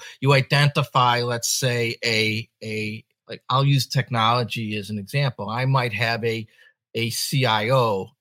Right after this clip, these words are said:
as a persona, or I might have a finance C F O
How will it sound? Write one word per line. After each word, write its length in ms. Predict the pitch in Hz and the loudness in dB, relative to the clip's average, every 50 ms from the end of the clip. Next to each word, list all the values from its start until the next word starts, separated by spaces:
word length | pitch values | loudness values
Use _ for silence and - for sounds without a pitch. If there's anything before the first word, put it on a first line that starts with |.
| _ - | _ -8
as 140 | 107 95 107 | -6 -6 -6
a 40 | |
persona, 760 | 98 _ - 107 - - - 117 104 98 95 92 92 90 87 - - | -8 _ -8 -8 -6 -4 -4 -4 -4 -4 -4 -6 -6 -8 -10 -10 -8
or 160 | 107 110 113 | -6 -4 -2
I 100 | 117 120 | -2 -2
might 280 | 123 123 120 113 110 101 | 0 0 0 -2 -2 -4
have 320 | 101 113 113 113 113 110 | -2 -2 -2 -2 -2 -4
a 260 | 113 110 107 110 117 - - _ _ _ - | -4 -4 -4 -6 -6 -10 -16 _ _ _ 2
finance 680 | 139 131 135 131 123 110 107 101 98 - - - - - _ _ _ _ _ - | 2 4 4 4 4 2 2 0 -2 -2 -4 -4 -4 -6 _ _ _ _ _ -16
C 260 | - - 170 160 151 | -8 -2 0 0 2
F 180 | 120 104 - - | 0 0 -2 -4
O 320 | 107 101 95 92 95 | -4 -2 -2 -4 -8